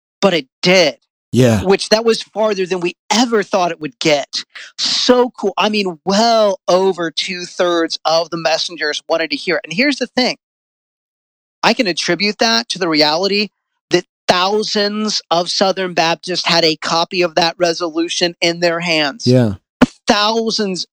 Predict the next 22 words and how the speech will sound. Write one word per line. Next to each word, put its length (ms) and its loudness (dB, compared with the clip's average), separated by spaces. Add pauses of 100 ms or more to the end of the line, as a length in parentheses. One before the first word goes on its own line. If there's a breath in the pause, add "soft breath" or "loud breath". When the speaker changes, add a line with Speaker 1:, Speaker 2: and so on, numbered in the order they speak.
Speaker 1:
of 580 2
Southern 600 0
Baptists 500 -2
were 100 -4
given 460 -2
a 80 -6
small 580 -2
booklet 540 -2 (500)
on 340 0
what 100 2
it 160 -4
means 460 0
to 80 2
be 120 2
an 100 2
abolitionist. 800 -2
Speaker 2:
And, 640 8
and 400 8
they 200 6
want 380 4
to 540 4 (160)
end 720 8